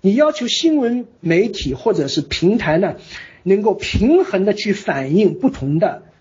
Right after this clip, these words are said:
立场、不同的意识形态。啊，德国就是这样，它是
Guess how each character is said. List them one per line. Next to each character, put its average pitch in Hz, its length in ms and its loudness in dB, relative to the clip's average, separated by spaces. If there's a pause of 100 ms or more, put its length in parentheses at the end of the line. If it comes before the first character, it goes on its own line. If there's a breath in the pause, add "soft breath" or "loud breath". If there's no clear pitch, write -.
(120 soft breath)
立 208 180 2
场、 110 240 -8
不 165 80 0
同 117 160 -6
的 123 60 -6
意 127 80 -6
识 - 180 -10
形 - 220 -14
态。 - 160 -14 (560)
啊， 139 140 -6
德 214 200 2
国 185 160 0
就 185 120 2
是 160 120 0
这 - 140 -6
样， 117 120 -6
它 139 140 -2
是 131 180 -8